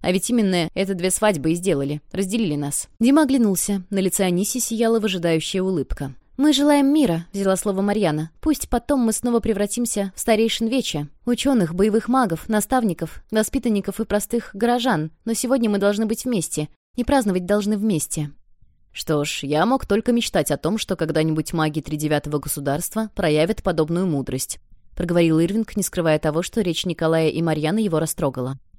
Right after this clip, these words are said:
«Но что скажут на это Василиса и Митя? Ведь это их праздник». «Мы будем счастливы, если вы присоединитесь», воскликнула Василиса. Митя кивнула, и обе пары обнялись в знак примирения. Толпа загремела, загрохотала.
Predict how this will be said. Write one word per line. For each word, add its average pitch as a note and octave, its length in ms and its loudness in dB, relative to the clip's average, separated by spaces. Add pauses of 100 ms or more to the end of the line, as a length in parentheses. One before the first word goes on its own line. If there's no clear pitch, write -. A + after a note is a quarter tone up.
(260)
«Но C#3+ 80 -2
что F3+ 200 -4
скажут F3 420 -2
на D#3 160 2
это D#3 100 0
Василиса D#3 480 -2
и F#3+ 60 -2
Митя? C#3 480 -4
Ведь D3 160 -6
это D3+ 120 -6
их - 160 -2
праздник». B2+ 480 -6 (440)
«Мы C#4 100 2
будем B3+ 240 2
счастливы, B3 440 0
если F#3+ 200 0
вы G3 120 -2
присоединитесь», G#3 880 -2
воскликнула E3 540 -4
Василиса. D3 520 -4 (500)
Митя C4+ 240 0
кивнула, C4+ 340 2
и D#3+ 60 4
обе E3 220 2
пары A3+ 400 -2
обнялись F#3+ 460 -2
в F#3+ 40 -6
знак E3 220 -2
примирения. C#3 580 -4 (300)
Толпа F#3 240 2
загремела, G3+ 580 0
загрохотала. F#3 720 -2